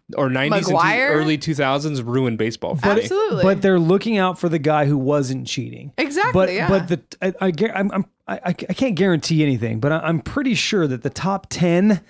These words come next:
Speaker 3: of those Tour de France people were all doing the same shit.
Speaker 2: Yep, I agree.
Speaker 3: So if, if all of them are doing the same shit, he's the best of all of them.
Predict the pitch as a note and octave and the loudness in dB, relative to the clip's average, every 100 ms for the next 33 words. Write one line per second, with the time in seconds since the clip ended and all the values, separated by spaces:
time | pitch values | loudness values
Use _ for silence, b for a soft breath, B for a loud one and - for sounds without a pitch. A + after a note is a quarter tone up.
0 | B B - C#3+ D#3+ D3 - E3+ D#3+ C3+ | B B -4 0 0 0 0 2 2 2
1 | D#3+ D#3 C#3 - D#3+ D#3 C3+ C#3 C#3 C#3 | 0 0 0 -2 0 2 2 2 2 2
2 | C3+ C3+ C3 A#2 - E3 E3+ G3 G3 - | 2 0 0 -2 -2 0 2 2 0 -2
3 | - G#3 F3 A#2 - F3+ G3+ F3 E3+ D#3 | 2 2 2 0 -10 -14 -6 -4 -4 -6
4 | D#3 F3 G3 G3 G3 G3+ G3+ F3 G3 C4 | -4 2 2 2 2 2 0 0 2 2
5 | B3+ B3 G#3+ A3 G3 C#3+ G#3 G3 D#3+ - | 2 0 2 2 2 0 0 2 0 0
6 | A3 G#3 - A3 A3+ E3+ A#3 E3+ A#3 A#3+ | 2 2 0 0 0 0 -2 0 0 0
7 | - A#3 G#3 G#3 C#4 C#4 C3 A#2 G#2 A2 | -2 -6 -2 0 2 2 2 -2 -4 -8